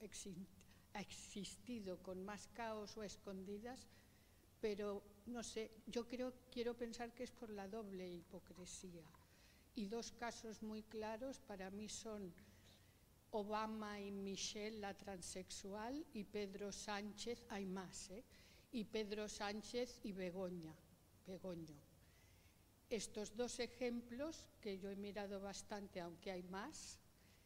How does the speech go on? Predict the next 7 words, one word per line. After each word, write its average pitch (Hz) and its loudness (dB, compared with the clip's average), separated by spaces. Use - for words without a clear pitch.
de 190 0
parejas, 190 0
eh, 185 -2
transexual 185 -2
donde 185 0
se 185 0
niega, 214 0